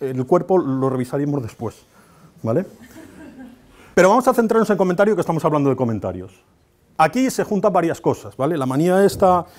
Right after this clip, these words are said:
es una pelea que ocurre en muchos sitios, seguro que la habéis sufrido, de programamos en español, programamos en inglés, ahora programamos en español y entonces tenemos cosas como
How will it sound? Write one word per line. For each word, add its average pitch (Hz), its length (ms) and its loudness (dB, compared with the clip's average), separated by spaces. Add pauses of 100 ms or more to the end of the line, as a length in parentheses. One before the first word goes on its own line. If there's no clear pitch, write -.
(140)
es 151 140 -6
una 175 160 0
pelea 156 320 -2
que 143 80 -4
ocurre 147 240 -2
en 143 60 -2
muchos 131 240 -6
sitios, 160 240 -2
seguro 131 240 0
que 127 60 -2
la 127 60 0
habéis 120 140 -2
sufrido, 143 420 2
de 113 160 0 (400)
programamos 143 500 -2
en 156 60 -4
español, 156 480 -4
programamos 135 580 -4
en 120 60 -2
inglés, 131 540 0 (420)
ahora 131 220 -2
programamos 131 540 0
en 165 80 -4
español 143 440 -2
y 139 40 2
entonces 135 300 -4
tenemos 135 300 -2
cosas 143 320 0
como 117 460 2